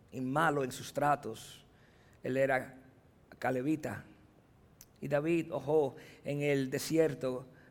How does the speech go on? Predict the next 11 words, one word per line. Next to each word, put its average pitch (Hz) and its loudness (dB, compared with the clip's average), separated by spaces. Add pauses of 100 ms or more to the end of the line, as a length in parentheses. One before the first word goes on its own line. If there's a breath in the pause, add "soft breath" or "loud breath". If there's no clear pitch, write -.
(160)
que 147 -2
Nabal 160 6
estaba 160 4 (200)
trasquilando 147 -2
sus 143 -6
ovejas. 147 -2 (600 loud breath)
Entonces 180 2
David 165 6
envió 156 2
diez 151 -2
jóvenes 143 0